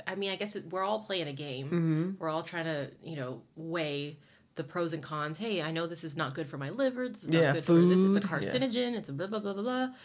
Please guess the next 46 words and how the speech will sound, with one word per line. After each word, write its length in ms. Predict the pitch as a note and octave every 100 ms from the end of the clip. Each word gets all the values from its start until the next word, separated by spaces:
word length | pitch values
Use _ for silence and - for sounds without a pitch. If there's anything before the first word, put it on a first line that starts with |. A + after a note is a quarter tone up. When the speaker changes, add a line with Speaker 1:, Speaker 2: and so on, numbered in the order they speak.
| - - -
Speaker 1:
But 140 | A#3
it 100 | G#3+
makes 220 | G3 - E3+
me 60 |
feel 260 | D#3 D#3+ C3+
good 100 | C#3+
and 100 | C#3
I 60 |
can 100 | C#3
Speaker 2:
Mm-hmm. 80 | E3
Speaker 1:
escape 280 | D#3 D3+ F2+
for 80 | -
a 40 |
little 180 | F#2 F#2+
bit." 200 | - -
So 280 | - D3 D3 - - _
we're 80 | -
playing 300 | D#3+ A#3 G#3
that 180 | C#3 A2
game. 320 | C#3 F2+ F2+
And 140 | - D#3
so 140 | E3
I 80 | D3
think 180 | D3 F3+
some 220 | F#3+ G3
people, 340 | G3 F3 E3
you 140 | F3+ A3+
know, 100 | D#3+
maybe 220 | D#3+ E3
their, 300 | E3+ F3 F3 - _ - - _ -
their, 320 | E3 F3 F3+ -
their 200 | F3 F3
scale 480 | - G#3 A3+ F3+
is 100 | E3
a 40 | D#3
little 200 | E3 D3+
off. 480 | D3 C#3 - - -
Speaker 2:
Yeah, 520 | D#3+ E3 E3+ E3 D#3+
Speaker 1:
<laughs> 40 | D#3
Speaker 2:
gotta 340 | F#3+ C4+ A#3+
Speaker 1:
The 360 | F3+ E3 D3+ C#3+
Speaker 2:
be. 40 |
Speaker 1:
trade-off 580 | C#3 G3+ G3+ D#3 D#3 -
is, 280 | D3 C#3+ C#3+
is, 400 | D3+ D3 C#3+ C#3
uh, 260 | C3+ C#3